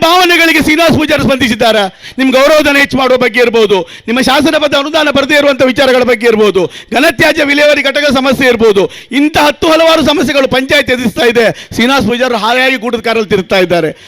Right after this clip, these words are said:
ಕೇವಲ ಹದಿನೆಂಟು ತಿಂಗಳಲ್ಲಿ ಸಂಸದರಾಗಿದ್ದಾಗ ಗ್ರಾಮ ಪಂಚಾಯತ್ಗಳಿಗೆ ತನ್ನ ಶಾಸನಬದ್ಧ ಅನುದಾನದ ಮೂಲಕ ಕಂಪ್ಯೂಟರ್ ಕೊಟ್ಟಂತ ಒಬ್ಬ ಮಹಾನ್ ವ್ಯಕ್ತಿ ಇದ್ರೆ ಅದು ಸನ್ಮಾನ್ಯ ಜಯಪ್ರಕಾಶ್ ಹೆಗಡೆ. ಇಂಥ ಅದೆಷ್ಟು ಕೆಲಸಗಳನ್ನ, ಅದೆಷ್ಟು ಕಾಮಗಾರಿಗಳನ್ನ, ರಸ್ತೆಗಳನ್ನ, ಡ್ಯಾಮ್ಗಳನ್ನ,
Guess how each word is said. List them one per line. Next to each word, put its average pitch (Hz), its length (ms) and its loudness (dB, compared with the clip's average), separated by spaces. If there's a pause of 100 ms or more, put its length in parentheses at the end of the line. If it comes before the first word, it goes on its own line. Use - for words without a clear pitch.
(240)
ಕೇವಲ 302 360 2
ಹದಿನೆಂಟು 302 420 0
ತಿಂಗಳಲ್ಲಿ 277 420 0
ಸಂಸದರಾಗಿದ್ದಾಗ 269 840 -2 (360)
ಗ್ರಾಮ 226 220 -2 (100)
ಪಂಚಾಯತ್ಗಳಿಗೆ 311 280 0 (600)
ತನ್ನ 285 260 -2
ಶಾಸನಬದ್ಧ 302 560 -2
ಅನುದಾನದ 285 400 -2
ಮೂಲಕ 269 300 0 (300)
ಕಂಪ್ಯೂಟರ್ 359 420 0
ಕೊಟ್ಟಂತ 320 360 -4
ಒಬ್ಬ 277 120 -2
ಮಹಾನ್ 294 320 -2
ವ್ಯಕ್ತಿ 370 260 -2
ಇದ್ರೆ 330 180 0
ಅದು 285 480 0
ಸನ್ಮಾನ್ಯ 262 320 -2
ಜಯಪ್ರಕಾಶ್ 190 520 -4
ಹೆಗಡೆ. 147 500 -8 (240)
ಇಂಥ 285 200 -4
ಅದೆಷ್ಟು 294 540 0
ಕೆಲಸಗಳನ್ನ, 247 600 -2
ಅದೆಷ್ಟು 226 440 -2
ಕಾಮಗಾರಿಗಳನ್ನ, 214 800 0
ರಸ್ತೆಗಳನ್ನ, 220 600 -2
ಡ್ಯಾಮ್ಗಳನ್ನ, 220 580 -2